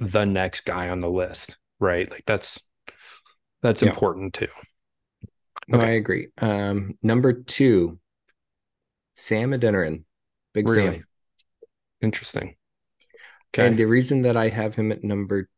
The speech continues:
Speaker 2: two, um, is because <clears throat> I don't think that Lutz is going to want to part with him because of the way he plays. Now, if somebody comes in with enough money, they're gonna part with him.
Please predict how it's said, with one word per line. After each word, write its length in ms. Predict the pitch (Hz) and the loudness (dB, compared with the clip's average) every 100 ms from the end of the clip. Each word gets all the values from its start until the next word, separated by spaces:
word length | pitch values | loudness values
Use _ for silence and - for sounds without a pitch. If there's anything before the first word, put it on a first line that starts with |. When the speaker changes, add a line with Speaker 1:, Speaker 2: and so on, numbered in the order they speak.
| _ | _
Speaker 2:
two, 720 | - - 117 104 90 82 95 95 _ _ _ _ _ | -8 -2 4 6 4 2 -2 -8 _ _ _ _ _
um, 600 | - 95 90 90 90 90 - | -6 -2 -2 -2 -2 -2 -4
is 260 | - 98 92 | 0 0 0
because 880 | - 98 92 98 92 90 87 90 - | -2 -4 -2 -2 0 0 -2 -4 -6
<clears throat> 1600 | 113 - - 123 90 _ _ _ _ _ _ _ _ - - - | -4 -2 2 2 2 _ _ _ _ _ _ _ _ -20 -18 -2
I 120 | 110 | 0
don't 220 | 113 120 | 2 0
think 380 | - 110 107 - | 2 0 0 -4
that 580 | - 95 92 90 - - 95 - - _ _ _ - | -2 0 0 -2 -6 -14 -14 -20 -20 _ _ _ -6
Lutz 480 | 104 101 113 - - | 0 2 0 -4 -8
is 140 | 95 | -8
going 280 | - 92 90 | -2 -2 0
to 100 | 87 | -4
want 520 | 82 85 87 - - - | -6 -6 -8 -8 -20 -14
to 120 | - | -8
part 300 | - 113 - | -2 -2 -2
with 140 | 123 - | -6 -4
him 280 | 139 139 _ _ _ _ _ _ _ _ _ _ _ - - | -4 -4 _ _ _ _ _ _ _ _ _ _ _ -18 -2
because 300 | 104 104 95 | 0 0 0
of 60 | 98 | 2
the 60 | |
way 100 | 101 | 2
he 120 | 98 | 2
plays. 440 | 104 104 104 107 - | 2 4 2 2 -4
Now, 180 | 95 90 | -4 -4
if 100 | - - | -6 -18
somebody 320 | - 110 104 101 | -2 0 2 2
comes 220 | 101 98 | 0 0
in 120 | 95 | 0
with 160 | 95 95 | -2 -2
enough 240 | 92 - | -4 -4
money, 280 | 95 95 110 | -2 2 2
they're 120 | 98 | 2
gonna 180 | 95 90 | 0 -4
part 300 | - 90 - | -2 -4 -4
with 160 | 90 | -10
him. 260 | 85 85 85 | -8 -8 -10